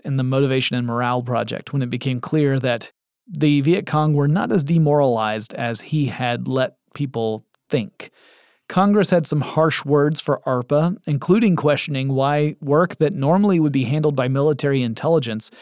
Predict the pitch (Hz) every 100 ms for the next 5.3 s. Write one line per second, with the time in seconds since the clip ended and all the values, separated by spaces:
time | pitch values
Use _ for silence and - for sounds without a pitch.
0 | - _ - 147 151 151 - 156 156 -
1 | 147 - 123 - 139 135 - 135 135 -
2 | 135 135 147 143 - - 135 120 - 139
3 | 117 127 135 127 - 165 135 117 113 113
4 | 123 - 127 151 165 139 123 98 98 107
5 | - - 101